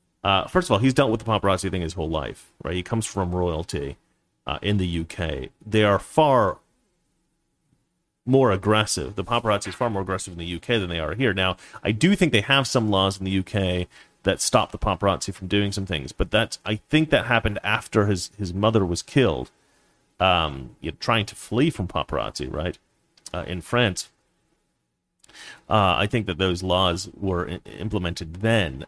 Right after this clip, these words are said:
Um, I haven't heard of anyone being killed fleeing from paparazzi here in the United States. Um, there, now, I've al-, like I said, I've always been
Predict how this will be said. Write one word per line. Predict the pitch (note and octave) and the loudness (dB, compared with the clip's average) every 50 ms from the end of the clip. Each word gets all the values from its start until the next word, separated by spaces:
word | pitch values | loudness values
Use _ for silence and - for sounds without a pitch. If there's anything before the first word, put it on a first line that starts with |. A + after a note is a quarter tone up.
| _ - | _ -6
Um, | E2 E2+ D#2+ D#2+ | -4 -4 -4 -4
I | - G#2 | -2 2
haven't | A#2+ C3+ C3+ A#2 | 2 2 2 0
heard | - - C3+ C3+ B2+ A#2 | 0 2 4 4 4 4
of | G#2+ | 4
anyone | A2 A#2 A#2 A2 G#2+ G#2+ G#2 G2 | 4 4 4 4 4 2 2 2
being | F#2+ G2+ F#2+ F#2 | 0 -2 -2 -2
killed | - - - B2+ A2 G2+ G2 F#2 | -6 -2 0 2 2 2 2 -2
fleeing | - - A#2 A2+ G#2+ G2+ | -4 -4 -2 -2 -2 -2
from | - G#2+ G#2 | -4 -6 -4
paparazzi | - G#2+ F#2 - F#2+ F2+ E2+ D2+ - E2+ | -2 -2 -2 0 0 -2 -2 -2 -4 -6
here | F#2 G#2 F#2 | -4 -2 -2
in | F2 | -2
the | F2 F2 | -2 -2
United | D#2+ D#2 C#2+ - | -4 -4 -6 -6
States. | - - B2+ A2+ F2 E2 - - - - _ _ _ _ _ _ _ _ _ _ _ | -2 2 2 2 2 0 -4 -8 -14 -16 _ _ _ _ _ _ _ _ _ _ _
Um, | G#2 A2 G#2+ G#2 G#2 G2 F#2 F2 E2 - _ _ _ _ _ _ _ _ _ _ _ _ _ _ _ _ _ _ _ _ _ _ _ _ _ _ _ _ _ _ _ _ _ _ _ _ - - _ _ _ _ _ _ _ _ _ _ _ | 2 4 4 4 4 2 0 -4 -10 -14 _ _ _ _ _ _ _ _ _ _ _ _ _ _ _ _ _ _ _ _ _ _ _ _ _ _ _ _ _ _ _ _ _ _ _ _ -18 -18 _ _ _ _ _ _ _ _ _ _ _
there, | C3 C#3 C#3 C3 D3 D#3+ D#3+ D#3+ B2 G#2+ B2 - - | -12 -10 -2 2 4 6 6 4 4 2 -2 -4 -2
now, | D3 D#3 D#3 D3+ D3 C#3+ B2 - - - - - - - - - _ _ _ _ _ _ | 2 4 4 6 4 4 2 0 -4 -12 -18 -20 -20 -20 -20 -20 _ _ _ _ _ _
I've | - D#3 F3 E3+ | 2 4 6 6
al-, | E3+ D#3+ E3 - E2+ E2+ | 6 4 4 2 -2 -4
like | - A2 C#3 C3+ | -2 -2 0 2
I | C3 A#2 | 2 0
said, | G#2 A2 F2 | 0 2 2
I've | F2 G2 | 4 4
always | A2+ B2 B2 A#2 G#2+ | 6 6 6 4 4
been | A2 A2 G#2 G2+ G2+ F#2 | 2 2 2 2 -2 -6